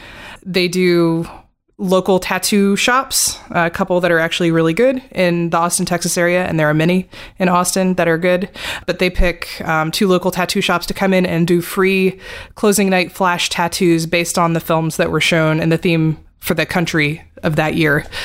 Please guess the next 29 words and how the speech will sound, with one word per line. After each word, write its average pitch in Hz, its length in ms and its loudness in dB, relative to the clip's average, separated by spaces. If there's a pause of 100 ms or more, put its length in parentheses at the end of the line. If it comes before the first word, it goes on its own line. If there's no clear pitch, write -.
(180)
So 151 640 0
yes, 180 300 0
I 180 80 2
have 165 160 0
four 196 300 2
of 170 80 -4
these 170 180 -2
tattoos. 151 500 0
I 160 100 0
am 156 180 2
missing 156 420 0
one. 151 300 2 (160)
Eventually 160 500 0
I 151 80 -2
will 156 280 0
catch - 340 -4
back 165 200 -4
up, 156 300 -4
but - 340 -2 (280)
I 175 80 -2
have 175 120 0
four 170 200 2
of 165 80 -2
these 156 160 0
tattoos 151 360 0
on 151 160 2
my 151 120 2
right 170 200 2
arm. 185 320 2